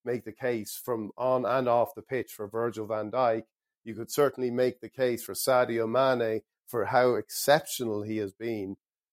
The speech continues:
um, for Liverpool. And I think the thing about the Footballer of the Year award is it is always, if,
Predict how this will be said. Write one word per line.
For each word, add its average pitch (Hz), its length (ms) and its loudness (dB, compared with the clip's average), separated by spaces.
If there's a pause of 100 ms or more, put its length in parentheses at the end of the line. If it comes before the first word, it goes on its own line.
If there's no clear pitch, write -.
(200)
um, 104 440 -6 (320)
for - 160 -6
Liverpool. 95 640 -4 (1300)
And 151 380 0
I 156 120 4
think 170 480 2 (1200)
the 147 60 -8
thing 196 360 6
about 156 320 8
the 135 80 -6
Footballer 139 680 6
of 127 160 2
the 120 80 4
Year 170 480 8
award 110 540 2 (220)
is 139 460 4 (560)
it 160 140 0
is 165 240 6
always, 170 680 6 (1500)
if, 202 380 4